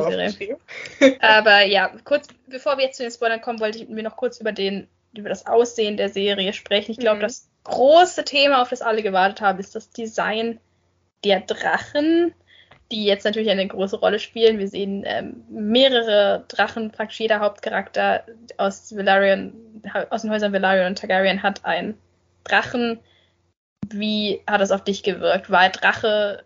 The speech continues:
Speaker 1: für dich so das Hauptargument für die Serie oder dachtest du, netter Bonus?
Speaker 2: Ich hab gedacht, netter Bonus, weil ich war immer mehr an diesem, äh,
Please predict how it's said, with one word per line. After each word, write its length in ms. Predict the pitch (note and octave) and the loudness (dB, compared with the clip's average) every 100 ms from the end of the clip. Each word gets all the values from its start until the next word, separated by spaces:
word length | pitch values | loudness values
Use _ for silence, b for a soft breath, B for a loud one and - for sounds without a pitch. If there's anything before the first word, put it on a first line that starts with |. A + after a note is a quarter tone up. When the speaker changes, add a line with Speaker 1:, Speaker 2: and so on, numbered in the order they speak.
| _ | _
Speaker 1:
für 240 | - G#3+ | -6 -4
dich 180 | G#3+ G#3+ | -4 -6
so 140 | G#3+ | -6
das 280 | G3 G3 - | -4 -4 0
Hauptargument 760 | G#3+ G#3+ - - G#3 G3 F#3 - | 0 0 -4 -2 -2 -2 -4 -4
für 180 | C4 | -6
die 100 | B3 | -4
Serie 640 | A#3+ A#3+ B3 B3 A#3+ A#3 A3+ | -6 -2 2 4 4 4 2
oder 120 | G#3+ | 0
dachtest 280 | G3 - - | -2 -4 -10
du, 180 | F#3+ G3 | -6 -6
netter 420 | F#3+ F#3 F#3 F3+ | -4 -2 2 0
Bonus? 720 | A3 A#3 A#3 A3 A#3 - - b b b b b b b b b b | 2 2 2 0 -2 -8 -20 b b b b b b b b b b
Speaker 2:
Ich 140 | B3 | 0
hab 120 | A#3+ | 2
gedacht, 300 | G#3 F#3 F#3 | 2 0 0
netter 280 | G#3 F3+ G3+ | -2 0 -2
Bonus, 580 | E3+ D#3+ E3+ D#3 D#3 - | -4 -6 -6 -6 -8 -6
weil 260 | D3 E3 - b b - | -4 -4 -6 b b -8
ich 180 | A3 - | -4 0
war 140 | A3 | 2
immer 260 | G#3+ A#3 A#3 | 4 2 2
mehr 480 | G#3 G#3 G#3 G3+ | 2 2 2 0
an 200 | - E3+ | -2 -6
diesem, 360 | F3+ F#3 E3+ C#3+ - _ | -6 -8 -10 -12 -18 _
äh, 420 | - E3+ E3 D#3 | -8 -6 -6 -8